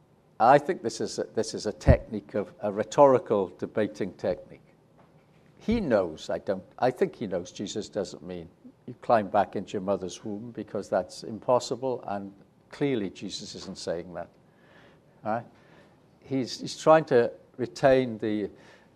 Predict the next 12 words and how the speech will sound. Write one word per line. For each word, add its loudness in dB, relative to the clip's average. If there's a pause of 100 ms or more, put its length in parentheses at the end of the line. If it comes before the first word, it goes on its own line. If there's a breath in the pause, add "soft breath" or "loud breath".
(200)
uh, -6 (380 soft breath)
superiority 2
in -6
the -4
discussion. -6 (160)
I -10
mean, -6
he's -6
the -8
teacher -2
of 0
Israel. -4